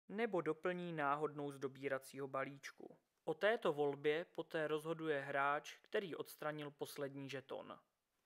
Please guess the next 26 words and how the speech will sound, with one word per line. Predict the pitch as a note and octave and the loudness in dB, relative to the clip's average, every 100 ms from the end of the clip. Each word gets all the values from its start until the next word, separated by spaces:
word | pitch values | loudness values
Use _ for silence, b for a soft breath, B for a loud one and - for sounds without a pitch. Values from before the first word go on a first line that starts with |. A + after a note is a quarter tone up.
| _ | _
Žlutý | D3+ E3+ G3 B3 G3 | -12 -10 -8 -4 2
hráč | D3 C3+ C3+ - | 6 8 6 -2
v | - | -4
tomto | E3 F3+ F#3 | -4 0 0
tahu | C#3+ C3+ C#3+ D3+ - b b _ | 0 0 -2 -6 -10 b b _
používá | G3 A3+ G#3+ G#3 F3+ - | 0 0 0 6 6 6
obě | G3+ F3 - | 4 4 2
akce | C#3+ - E3 | 0 -4 -6
pro | D#3+ D3 | -4 -4
nasazení | C3+ C#3+ D#3 C#3+ C#3+ C#3+ | -4 -2 -2 -2 -2 -6
stoupenců. | C3+ - C#3 D3 C#3 C3+ - - - _ _ _ _ _ _ _ - | -8 -6 -4 -2 -4 -4 -10 -12 -14 _ _ _ _ _ _ _ -4
Poslední | C#4+ - B3+ A3+ G#3+ | -4 -2 -4 -2 -2
akcí | - - G3+ | -2 -4 -8
modrého | F#3+ F3+ F3 F3+ D#3+ C3 | -4 -2 4 6 6 2
hráče | C#3 C#3+ C#3+ - D#3+ D#3+ b b b | 0 2 0 -2 -8 -8 b b b
je | - B2+ | -8 -6
nasazení | C3 D#3 - D#3 D3+ D3 C#3+ | 2 2 6 4 4 -2 -6
stoupence. | C3+ - C3+ C3 B2+ B2 - - - _ _ _ _ _ _ _ _ _ - | -8 -4 -4 -4 -8 -8 -12 -16 -16 _ _ _ _ _ _ _ _ _ -12
Žlutý | F#3 G3+ B3 A#3+ | -6 -6 -4 -2
hráč | A3+ A3 A3 | 0 0 0
jako | G3 G3 | -4 -4
svůj | F#3+ F#3 | -4 -4
poslední | D#3 E3 - E3 E3+ F3 | -4 -6 -6 -6 -4 -4
tah | - D#3 | -4 -4
volí | D#3 D#3 C3 | -4 -6 -6
čaruj, | - D3+ C#3 D3 D#3+ F3 G3+ | -2 0 2 2 0 -2 -6